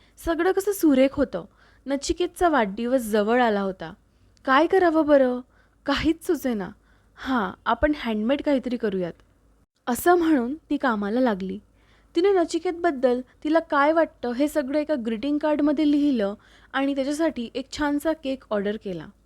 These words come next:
उद्या त्याचा वाढदिवस म्हणताना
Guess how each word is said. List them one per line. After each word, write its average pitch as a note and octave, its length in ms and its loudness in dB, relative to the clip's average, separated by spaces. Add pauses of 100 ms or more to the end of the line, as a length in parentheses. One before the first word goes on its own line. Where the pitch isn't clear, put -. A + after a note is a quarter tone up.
(520)
उद्या B3 240 4
त्याचा D#4 280 0
वाढदिवस C#4+ 540 0
म्हणताना C#4 640 -2